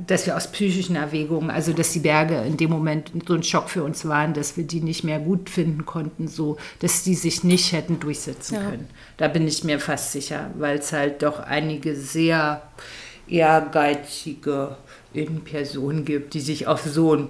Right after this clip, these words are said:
Speaker 1: Psychokram, <laughs> sag ich mal,
Speaker 2: Ja.
Speaker 1: nicht hätten eingelassen. Also im Nachhinein können wir das gut so sehen und, aber der, und es ist natürlich auch dieses,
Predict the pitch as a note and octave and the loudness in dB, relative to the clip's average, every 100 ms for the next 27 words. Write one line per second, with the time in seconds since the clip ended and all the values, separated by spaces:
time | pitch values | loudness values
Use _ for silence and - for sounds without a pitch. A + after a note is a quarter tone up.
0 | - - G3 G#3+ G3+ B2+ A2+ - - - | -8 0 6 8 6 0 0 -4 -8 -8
1 | A#2+ - C3+ B2 - - - - - - | -8 -6 -6 -8 -8 -10 -10 -14 -20 -12
2 | - - - - - - - - - C4+ | -10 0 2 2 2 2 0 -2 2 4
3 | D4+ F#3 F3+ G#3+ G#3+ F#3+ F#3+ D#3+ F#3+ D#3 | 6 6 6 6 8 6 6 8 8 6
4 | C#3+ - D3 - - F3+ F#3 F#3+ F#3 G3+ | 4 2 -4 -8 0 6 10 10 8 6
5 | G#3 G3 F#3 F#3+ G3 F#3 F#3 F#3 - F#3+ | 6 8 6 6 4 4 4 2 2 2
6 | F#3 F#3+ F#3 D#3+ F3 F#3+ F#3 D#3 E3 E3 | 2 4 4 6 6 8 6 2 0 -2
7 | - - - - - _ _ _ _ _ | -6 -18 -20 -20 -20 _ _ _ _ _
8 | _ D#3 D#3+ D#3+ D3+ - E3+ E3 - - | _ 2 6 8 6 6 4 4 -4 -12
9 | - - - - A3+ G#3+ F#3+ - A3+ A3+ | -14 -20 -20 4 8 10 8 8 8 8
10 | G#3+ - A#3 G#3 - - E3+ G3 A3+ A3 | 6 4 4 4 2 4 8 10 8 4
11 | - G3+ G3 F3 F#3+ F#3 - | -2 0 2 4 4 4 0